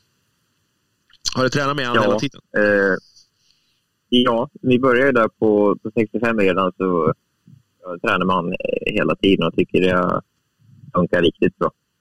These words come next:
Speaker 1: Ja.
Speaker 2: Eh, tyvärr så var det är egentligen nu när det, under corona som det har varit svårt för oss, men annars har jag varit och tränat med han hela tiden, eh, under säsongerna.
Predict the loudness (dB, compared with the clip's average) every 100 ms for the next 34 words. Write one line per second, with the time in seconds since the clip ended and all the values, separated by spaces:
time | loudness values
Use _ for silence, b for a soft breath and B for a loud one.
0 | _ _ _ _ _ _ _ _ -6 -6
1 | -10 _ _ 0 0 0 -6 -20 _ _
2 | _ _ _ _ _ 0 2 2 0 -2
3 | -4 -18 -12 -8 0 4 4 2 0 0
4 | 2 2 4 2 2 2 2 0 2 2
5 | 2 2 0 0 0 2 2 0 0 -2
6 | 0 -2 0 -2 0 -2 0 0 2 0
7 | -2 -2 -4 -4 -6 -8 _ -4 -2 0
8 | 0 0 -6 _ _ _ -6 -6 -6 -16
9 | _ _ _ _ _ _ _ _ -2 0
10 | 2 0 -6 -6 -2 -4